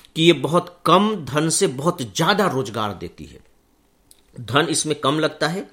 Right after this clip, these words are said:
लेकिन ये रोजगार बहुत ज्यादा provide करती है। और भारत में भी रोजगार की क्या स्थिति, इससे आप बहुत अच्छे तरीके से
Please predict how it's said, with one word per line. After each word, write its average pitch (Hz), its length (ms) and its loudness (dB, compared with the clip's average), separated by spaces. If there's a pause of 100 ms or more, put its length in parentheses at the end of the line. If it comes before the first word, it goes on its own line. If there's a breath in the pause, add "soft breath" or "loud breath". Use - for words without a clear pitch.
(340 loud breath)
लेकिन 147 280 4
ये 160 220 4
रोजगार 131 600 0
बहुत 117 440 -6
ज्यादा 127 320 -2
provide 101 520 -8
करती 107 320 -10
है। 113 80 -4
और 107 120 -2
भारत 113 380 -6
में 110 120 -6
भी 110 80 -6
रोजगार 104 360 -6
की 98 120 -10
क्या 101 200 -8
स्थिति, 101 380 -10
इससे 95 200 -8
आप 90 160 -10
बहुत 123 280 -8
अच्छे - 220 -12
तरीके 95 320 -12
से 85 260 -10